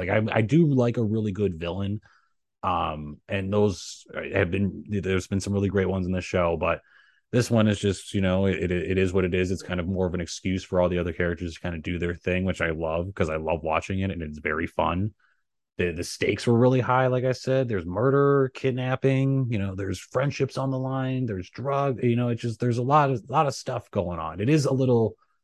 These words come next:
little jam-packed, but I really enjoyed it. The, the tensions between everybody, it was great. Um, guest stars, I mean, come on, home run. So I, I'm, I'm gonna go, I'm gonna go nine and a half pineapples.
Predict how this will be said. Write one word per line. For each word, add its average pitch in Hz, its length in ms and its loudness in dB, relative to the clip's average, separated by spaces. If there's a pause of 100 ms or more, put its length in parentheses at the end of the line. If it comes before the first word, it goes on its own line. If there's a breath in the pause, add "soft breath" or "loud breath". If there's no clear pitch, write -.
(200)
little 127 240 4
jam-packed, 95 720 -2
but 92 220 0
I 110 60 4
really 156 340 8
enjoyed 104 300 4
it. - 220 -12
The, 90 360 0
the 95 120 -6
tensions 120 480 -2
between 107 280 -4
everybody, 101 460 0
it 98 40 -2
was 101 120 -8
great. 80 240 -4 (180)
Um, 85 540 -6 (380)
guest 117 200 0
stars, 107 460 2
I 104 60 -4
mean, 95 200 -2
come 107 140 -2
on, 78 180 -6
home 98 180 -4
run. 73 120 -10 (140)
So 90 200 -4
I, 87 240 -2
I'm, 131 280 2 (540)
I'm 151 120 2
gonna 180 180 6
go, 143 720 4 (1300)
I'm 165 80 2
gonna 214 120 6
go 175 60 8
nine 107 300 2
and 87 100 -4
a 78 40 -12
half 76 320 -10 (520)
pineapples. 76 800 -6